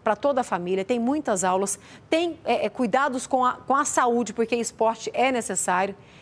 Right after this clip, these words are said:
E de quebra você ainda vai ter os clubes ali, ó, pra você relaxar e se refrescar, né? sesi tem o que você precisa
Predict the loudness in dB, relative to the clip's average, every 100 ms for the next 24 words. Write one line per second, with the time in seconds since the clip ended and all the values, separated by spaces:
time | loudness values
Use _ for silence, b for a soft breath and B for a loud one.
0 | B -4 -2 0 0 0 0 -2 0 0
1 | 0 -2 -4 -4 -6 -4 -4 -2 -2 -2
2 | -4 -4 -6 -8 B B B -2 2 2
3 | 0 2 2 0 B B -2 0 0 0
4 | 0 0 -2 0 0 0 -2 -4 -6 B
5 | B B B B -6 0 2 2 0 0
6 | 0 0 0 0 0 0 -2 -2 0 0
7 | -2